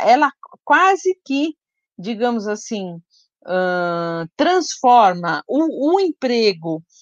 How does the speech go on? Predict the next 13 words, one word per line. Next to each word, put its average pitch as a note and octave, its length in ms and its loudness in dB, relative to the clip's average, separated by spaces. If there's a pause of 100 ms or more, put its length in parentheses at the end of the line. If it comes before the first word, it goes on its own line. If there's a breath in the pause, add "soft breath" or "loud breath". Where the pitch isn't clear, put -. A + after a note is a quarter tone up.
(300 soft breath)
eh, E3+ 960 2
sem, E4+ 440 0
sem, F4 420 -2 (680)
sem E4 420 -4
acesso A#3 400 -2
a G3+ 60 -2
direitos F#3+ 800 -2
no, C4 280 0
no D4 240 -2
paradigma B3+ 720 0 (400)
do, F#3+ 300 -6
do F#3+ 200 -6
emprego, F#3 600 -4